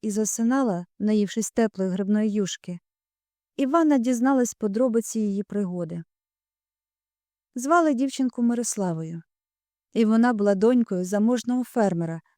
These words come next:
із сусіднього Іванкиного села. Мама її померла два роки назад, з невідомої причини.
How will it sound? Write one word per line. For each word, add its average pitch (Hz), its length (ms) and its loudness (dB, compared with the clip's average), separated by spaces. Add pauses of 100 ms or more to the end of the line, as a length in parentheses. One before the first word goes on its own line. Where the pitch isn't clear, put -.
(160)
із 208 160 -4
сусіднього 220 760 -2
Іванкиного 208 640 -2
села. 196 420 -4 (1120)
Мама 294 300 4
її 233 240 4
померла 233 480 0
два 214 220 0
роки 220 240 -4
назад, 196 460 -2 (460)
з 196 120 -6
невідомої 202 540 2
причини. 175 640 -4